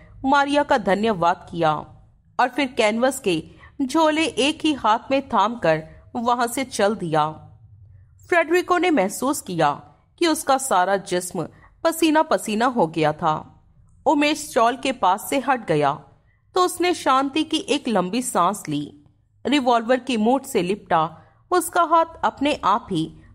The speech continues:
वहां से हट गया। वो रेलगाड़ी की तरफ बढ़ा। एकाएक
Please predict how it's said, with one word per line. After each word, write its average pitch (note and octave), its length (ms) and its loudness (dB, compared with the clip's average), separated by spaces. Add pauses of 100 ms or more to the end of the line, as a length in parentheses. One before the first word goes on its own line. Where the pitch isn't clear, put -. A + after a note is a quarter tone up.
वहां D#4 280 2
से E4 200 -2
हट B3 280 -2
गया। D3+ 240 4 (800)
वो C4 160 2
रेलगाड़ी B3+ 540 2
की B3+ 160 -4
तरफ A3 360 0
बढ़ा। E3 460 0 (600)
एकाएक C4+ 600 0